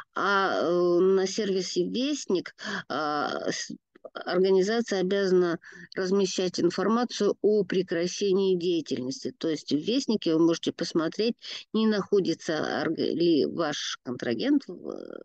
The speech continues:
его юридическое лицо, в стадии ликвидации, то есть в стадии исключения из егрю.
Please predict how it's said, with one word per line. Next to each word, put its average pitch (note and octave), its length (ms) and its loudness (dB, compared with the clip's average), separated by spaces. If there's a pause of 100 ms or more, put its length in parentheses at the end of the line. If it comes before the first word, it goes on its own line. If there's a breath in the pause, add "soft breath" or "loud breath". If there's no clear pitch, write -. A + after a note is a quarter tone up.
(140)
его E3+ 320 0
юридическое C#3 800 -2
лицо, F3+ 400 -2 (380 loud breath)
в - 80 -14
стадии E3 800 0
ликвидации, F#3+ 800 0
то F#3 140 0
есть - 340 -2
в A2+ 80 -2
стадии G#3 400 -2
исключения E3+ 640 0
из F3+ 300 0
егрю. F3+ 720 0